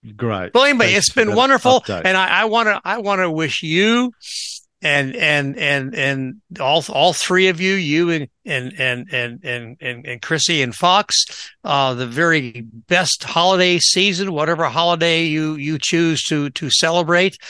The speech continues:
Speaker 2: and certainly a Happy New Year. And I would wish the same to all of our faithful listeners out there. Uh, it, it's just awesome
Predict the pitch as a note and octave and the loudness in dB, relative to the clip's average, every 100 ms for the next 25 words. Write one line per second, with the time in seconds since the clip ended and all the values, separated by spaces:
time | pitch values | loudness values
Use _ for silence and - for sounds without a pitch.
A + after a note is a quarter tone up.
0 | - - C#3 B2 A2+ - F#3+ D#3 D3 C#3+ | -18 -6 -4 -2 0 2 0 0 2 0
1 | F3+ D#3 D3 E3+ F#3+ F#3+ G3 G3 - - | 0 -2 -2 0 2 4 4 2 -2 -18
2 | - - C#3+ C#3 C#3+ D3 C#3+ B2 C3 E3 | -14 -4 -2 0 0 0 -2 -4 -2 0
3 | - C3 - F#3 F3+ F3 - D#3 D3 E3 | 0 0 2 2 2 0 -4 -2 2 4
4 | F3 C#3 D3+ C3+ - E3+ D#3 - D3+ C#3 | 2 2 2 0 0 -2 -2 -2 -2 0
5 | C3+ F#3 - F3 C3 D#3 D#3+ - F3 E3+ | 2 2 0 -2 0 2 0 0 2 4
6 | F3 D#3+ - - _ _ D3+ C#3+ C3+ B2+ | 2 0 -14 -20 _ _ -2 2 2 2
7 | B2 C3 C#3 C#3 B2 A#2+ - F3 - - | 0 0 -2 -2 -4 -2 0 0 -2 2
8 | F3+ A3+ - F3 C#3+ C#3 | 4 6 4 4 0 -2